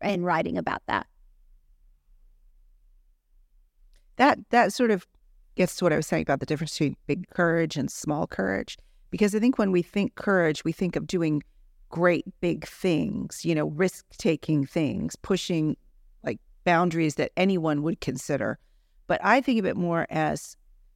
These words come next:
Speaker 2: when I say small courage, pushing our, our own selves to open up a little more and I think of it like in literature, a good piece of literature has the protagonist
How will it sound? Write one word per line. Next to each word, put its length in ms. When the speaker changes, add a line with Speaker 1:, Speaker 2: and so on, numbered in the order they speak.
Speaker 2:
when 160
I 40
say 180
small 360
courage, 540
pushing 400
our, 180
our 280
own 240
selves 480
to 120
open 280
up 160
a 20
little 220
more 400
and 160
I 80
think 260
of 80
it 160
like 500
in 280
literature, 1120
a 60
good 280
piece 280
of 100
literature 760
has 240
the 80
protagonist 1000